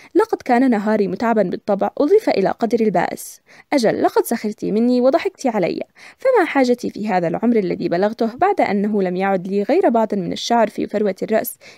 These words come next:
إلى الاندفاع صوب، صوب أمور الهوى والخوض في العواطف المتلبسة؟ يجب علي أن أقر بهذا يا أميمتي، المرء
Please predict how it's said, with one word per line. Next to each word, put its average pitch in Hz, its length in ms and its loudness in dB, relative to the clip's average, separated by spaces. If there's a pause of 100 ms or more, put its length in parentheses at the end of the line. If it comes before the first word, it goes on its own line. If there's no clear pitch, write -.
إلى 440 100 6
الاندفاع 226 600 2
صوب، 214 260 -4 (220)
صوب 302 280 2
أمور 208 300 0
الهوى 196 380 -2 (540)
والخوض 226 460 0 (220)
في - 120 2
العواطف 254 500 2
المتلبسة؟ 208 680 -6 (580)
يجب 415 240 4
علي 208 280 2
أن - 180 -4
أقر 233 260 -4
بهذا 208 420 0
يا 202 200 2
أميمتي، - 540 -8 (100)
المرء 214 360 0